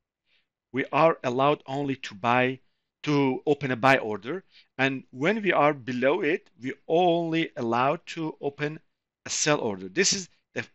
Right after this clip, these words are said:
this is the initial condition. This is the, uh, what allow us, allows us to do. But when we are above the moving average reference, then, and the moving average fast, the red one, cross the moving average,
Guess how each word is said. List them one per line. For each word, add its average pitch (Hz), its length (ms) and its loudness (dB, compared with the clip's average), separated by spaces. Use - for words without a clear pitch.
this 151 200 -4
is 151 60 -4
the 127 240 -4
initial 143 360 -2
condition. 117 480 -6
This 135 200 -8
is 143 100 -12
the, 117 180 -16
uh, - 300 -10
what 120 300 -6
allow 117 300 2
us, 90 320 -14
allows 120 320 2
us 107 160 -8
to 98 120 -18
do. 92 180 -16
But 156 160 6
when 226 200 4
we 214 100 4
are 165 280 8
above 165 460 4
the 143 220 -4
moving 143 320 -4
average 139 340 0
reference, 196 560 -6
then, 165 480 6
and 180 380 8
the 131 160 -2
moving 180 300 -2
average 160 320 2
fast, 143 300 0
the 127 60 -10
red 151 200 0
one, 135 320 -2
cross 156 580 4
the - 160 -8
moving 139 320 -4
average, 135 400 -2